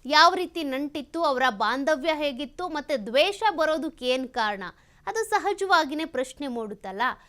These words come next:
ಈ ರಾಕೇಶ್ ಮಲ್ಲಿ ಮುತ್ತಪ್ಪ ರೈ ಅವರ ಬಲಗೈ ಬಂಟ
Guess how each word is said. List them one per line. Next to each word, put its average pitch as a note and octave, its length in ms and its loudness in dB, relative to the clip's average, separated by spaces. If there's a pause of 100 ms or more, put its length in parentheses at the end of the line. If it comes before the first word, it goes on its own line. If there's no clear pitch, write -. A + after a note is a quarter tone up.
(340)
ಈ D#4 120 -2
ರಾಕೇಶ್ F#4 580 6
ಮಲ್ಲಿ F4 560 0 (180)
ಮುತ್ತಪ್ಪ A#4 480 0 (100)
ರೈ G#4 220 2
ಅವರ E4+ 200 0 (360)
ಬಲಗೈ F4 520 0
ಬಂಟ C#4 380 -2